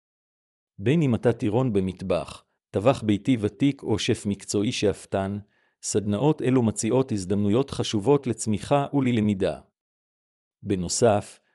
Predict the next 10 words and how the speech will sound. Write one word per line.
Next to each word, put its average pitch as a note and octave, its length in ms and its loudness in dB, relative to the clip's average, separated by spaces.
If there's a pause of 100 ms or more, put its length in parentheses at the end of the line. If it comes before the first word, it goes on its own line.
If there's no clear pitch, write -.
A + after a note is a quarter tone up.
(100)
סדנאות G#2+ 600 0
בישול C#3 360 2
מספקות - 540 2
פלטפורמה C3 580 0
לאנשים A2+ 520 0
להתחבר A2+ 480 2
עם B2 160 0
חובבי G#2 460 0
אוכל A#2+ 300 2
אחרים, G2+ 520 -4